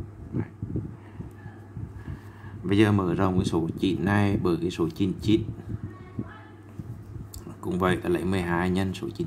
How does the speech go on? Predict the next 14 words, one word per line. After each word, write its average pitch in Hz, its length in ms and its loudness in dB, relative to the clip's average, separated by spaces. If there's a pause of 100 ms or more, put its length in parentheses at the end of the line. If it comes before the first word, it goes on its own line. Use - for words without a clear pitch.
chín. 82 220 2 (1200)
Thì 101 140 6
ta 95 160 4
sẽ 87 160 2
sách 95 220 0 (260)
ra 98 260 4
chín 101 180 -2 (140)
chín 85 220 -2
là 87 80 -2
bằng 95 280 2
một 87 120 0 (100)
trăm 90 260 2 (920)
trừ 98 160 4
một. 87 260 4